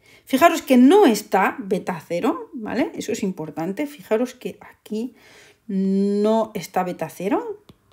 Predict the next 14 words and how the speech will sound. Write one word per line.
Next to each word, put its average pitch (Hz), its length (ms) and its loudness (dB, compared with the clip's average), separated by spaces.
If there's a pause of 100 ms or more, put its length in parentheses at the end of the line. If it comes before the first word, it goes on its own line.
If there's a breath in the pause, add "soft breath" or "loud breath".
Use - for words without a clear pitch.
(2000)
¿vale? 190 300 -2 (800 loud breath)
Pues, 262 360 4 (560 soft breath)
em, 247 540 6 (120)
este 415 260 6
vector 349 720 4 (560)
definido 254 460 4
de 220 80 4
esta 226 180 -4
manera, 254 460 4
que 208 80 -8
son 233 340 2
básicamente 247 880 2 (280 loud breath)
los 240 500 6 (180)
coeficientes 220 1500 4